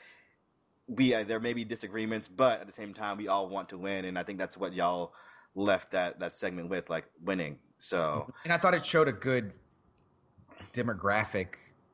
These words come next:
Speaker 2: view of, good optics of the party.
Speaker 1: Right.
Speaker 2: Two intelligent women, young black guy.
Speaker 1: Yeah.
Speaker 2: I think it showed a really good future for the party.
Speaker 1: Um, all right, Mike. Well, this has been a special election episode. We will come back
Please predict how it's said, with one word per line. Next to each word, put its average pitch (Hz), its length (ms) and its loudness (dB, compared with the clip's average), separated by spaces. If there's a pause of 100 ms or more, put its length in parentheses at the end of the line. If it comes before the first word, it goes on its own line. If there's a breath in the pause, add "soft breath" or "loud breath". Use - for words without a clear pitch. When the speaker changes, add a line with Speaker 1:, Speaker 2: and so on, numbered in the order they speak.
(100)
Speaker 2:
view 98 640 0
of, 85 300 0 (240 loud breath)
good 123 160 2
optics 110 500 2
of 107 260 4
the 82 60 -4
party. 82 520 2
Speaker 1:
Right. 120 280 8 (300)
Speaker 2:
Two 123 120 4
intelligent 110 500 6
women, 104 480 2 (120)
young 104 200 4
black 98 260 6
guy. 92 460 6
Speaker 1:
Yeah. 101 180 2 (1000)
Speaker 2:
I 113 80 0
think 110 120 0
it 98 80 -4
showed 95 320 4 (380)
a - 40 -10
really 120 160 6
good 117 120 2
future 110 240 2
for - 60 -12
the - 80 -10
party. 64 200 -4 (380 loud breath)
Speaker 1:
Um, 127 540 6
all 165 80 2
right, 139 140 0
Mike. 120 220 -6
Well, 113 200 0
this 127 140 -4
has 127 40 -14
been 117 140 -4
a 92 360 -4
special 101 500 -2
election 95 420 -2
episode. 87 720 0
We 104 120 0
will 98 160 0
come 95 220 -2
back 92 260 2